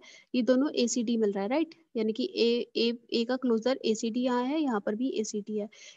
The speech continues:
In the similar way, E का क्लोजर ईएडीएचसी, in the similar way यहाँ पर भी यही है। So we can see, we can write that F is a subset of G and G is a subset of F, right? We can write that।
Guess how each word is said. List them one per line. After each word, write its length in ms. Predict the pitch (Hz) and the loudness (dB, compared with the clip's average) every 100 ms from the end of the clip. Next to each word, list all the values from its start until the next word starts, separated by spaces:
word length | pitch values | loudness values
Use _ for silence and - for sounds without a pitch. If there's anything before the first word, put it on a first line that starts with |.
| _ | _
In 100 | 233 | 2
the 100 | 240 | 4
similar 320 | 269 277 269 277 | 6 4 4 2
way, 320 | 285 277 247 | 2 0 0
E 40 | 247 | 0
का 80 | |
क्लोजर 440 | 269 262 254 277 320 - _ _ - | 2 2 4 2 2 -4 _ _ -2
ईएडीएचसी, 1900 | 254 - 254 269 269 - - _ 202 240 247 254 247 - - 277 302 285 | 0 2 2 4 2 -4 -16 _ -6 -2 -2 -2 -4 -2 0 2 2 2
in 80 | 269 | 0
the 100 | 233 | 0
similar 240 | 254 240 247 | 0 0 4
way 140 | 262 | 4
यहाँ 160 | 254 214 | 4 2
पर 140 | 226 | 0
भी 180 | 240 269 | 0 0
यही 240 | 233 214 | 2 0
है। 140 | 202 202 | -2 -4
So 140 | - | -2
we 160 | 262 247 | 0 2
can 160 | 269 277 | 2 2
see, 440 | 277 - - 240 - | -2 -8 -4 -4 -4
we 100 | 233 240 | -2 0
can 140 | 254 | 0
write 300 | 240 220 269 - - | 0 -2 -2 -4 -2
that 200 | 226 311 - - - - | -2 -2 -8 -20 -20 2
F 140 | 254 277 - | 2 2 0
is 120 | 240 | 2
a 60 | 247 254 | 2 0
subset 320 | 240 240 233 | -2 -2 0
of 100 | 208 - | -2 -4
G 260 | - 269 302 | 0 0 2
and 220 | 214 220 | 2 2
G 280 | 214 262 - | 2 0 0
is 100 | 214 | -2
a 60 | 220 220 | -2 -6
subset 320 | - 208 202 | -4 -4 -2
of 160 | 269 359 - | -2 -2 -6
F, 340 | 180 - _ _ _ | -8 -10 _ _ _
right? 160 | 262 349 285 | 2 2 2
We 80 | |
can 200 | 226 233 | 0 0
write 280 | 233 220 226 | 2 0 0
that। 160 | 262 339 | 0 -2